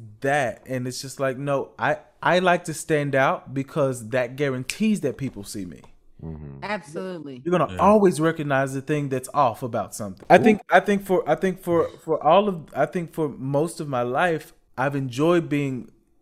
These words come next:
Speaker 1: n-, I don't wanna say, I don't wanna use the word problematic, but I wanna use that word. Or
Speaker 4: I get
Speaker 1: I've
Speaker 4: what you
Speaker 1: always
Speaker 4: mean.
Speaker 1: liked to
Speaker 4: Yeah.
Speaker 1: challenge it because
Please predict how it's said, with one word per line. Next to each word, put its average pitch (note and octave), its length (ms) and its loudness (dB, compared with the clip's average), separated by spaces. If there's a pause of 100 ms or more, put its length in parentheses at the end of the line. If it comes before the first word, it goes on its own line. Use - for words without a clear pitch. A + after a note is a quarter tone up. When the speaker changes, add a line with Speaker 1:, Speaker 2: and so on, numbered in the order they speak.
Speaker 1:
n-, C#3+ 220 -6
I C#3 100 2
don't D#3 120 0
wanna C#3+ 100 -6
say, C3+ 240 -6
I C3+ 60 0
don't D3+ 100 0
wanna C#3 140 -4
use C3+ 200 -6
the B2 80 -8
word B2+ 300 -4
problematic, C3 600 -2
but A2+ 120 -4
I G#2+ 60 -2
wanna D3+ 260 -4
use B2+ 180 -8
that A2 140 -4
word. G#2+ 360 -6
Or D3 120 0
Speaker 4:
I - 20 -2
get C#3 80 2
Speaker 1:
I've D#3+ 80 2
Speaker 4:
what E3+ 60 4
you E3+ 60 6
Speaker 1:
always E3 180 2
Speaker 4:
mean. E3 60 0
Speaker 1:
liked D#3+ 180 4
to C#3 60 -4
Speaker 4:
Yeah. F2+ 60 -6
Speaker 1:
challenge F#3 640 4
it B2 140 -4
because C#3 680 -2